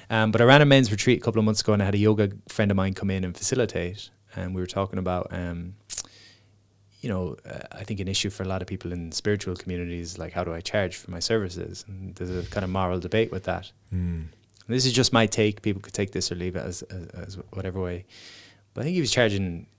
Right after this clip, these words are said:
Speaker 1: five or ten euro pay as you go for his classes, and he wanted to have a big impact. And he said, "You know, I wanna make it accessible so it can have that big impact."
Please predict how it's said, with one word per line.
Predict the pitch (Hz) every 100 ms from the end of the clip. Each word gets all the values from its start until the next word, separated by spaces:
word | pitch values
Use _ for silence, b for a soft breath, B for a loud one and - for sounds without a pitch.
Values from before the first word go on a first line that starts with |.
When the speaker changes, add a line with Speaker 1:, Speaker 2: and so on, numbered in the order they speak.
| -
Speaker 1:
five | - - 101 98 87
or | 87
ten | - 92
euro | 90 87
pay | 87 95
as | 87
you | 87
go | - 87
for | -
his | 85
classes, | - 92 92 107 107 -
and | 101
he |
wanted | 98 131 113
to | 101
have | 92
a |
big | 87 90
impact. | 90 87 92 90 -
And | 87
he |
said, | 85 92
"You | 92
know, | 92
I |
wanna | 92
make | 92 90
it | 90
accessible | - 110 - -
so | 95 92
it |
can | -
have | 87 107
that | 98 -
big | 95
impact." | 87 90 95 -